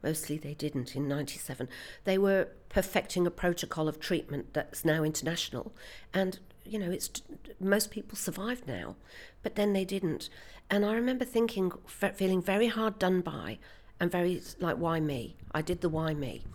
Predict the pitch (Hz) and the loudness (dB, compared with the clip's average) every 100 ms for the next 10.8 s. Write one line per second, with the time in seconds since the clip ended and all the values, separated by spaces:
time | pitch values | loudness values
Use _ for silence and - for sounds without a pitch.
0 | - - - - - 175 175 190 202 214 | -10 -12 -16 -16 -2 2 4 4 2 2
1 | - 220 254 233 214 196 196 190 180 160 | 0 2 4 4 4 4 2 2 0 -2
2 | - - 190 190 180 180 175 165 165 165 | -2 2 4 6 4 4 4 2 0 0
3 | 165 139 170 - - - - - - - | 0 0 -4 -8 -10 -18 -18 -4 -2 2
4 | 180 170 - 175 180 160 139 147 - - | 2 2 2 0 0 -2 -2 -2 -4 -6
5 | - 156 156 147 - - - - - - | -2 -2 0 -4 -4 -12 -18 -20 -20 -20
6 | - - - - 175 165 175 165 160 160 | -20 -20 -12 -2 0 0 2 2 2 0
7 | 135 - - - - - - 170 180 180 | 0 -4 -12 -20 -20 -14 0 4 4 4
8 | 233 233 233 170 - 151 165 180 185 185 | 2 2 0 0 -2 -4 -2 -2 -2 0
9 | 165 170 - - 160 - - 165 160 160 | 2 2 0 -2 -2 -2 0 0 0 -2
10 | 156 156 - 170 175 - 120 | -4 -4 -6 -6 -6 -6 -8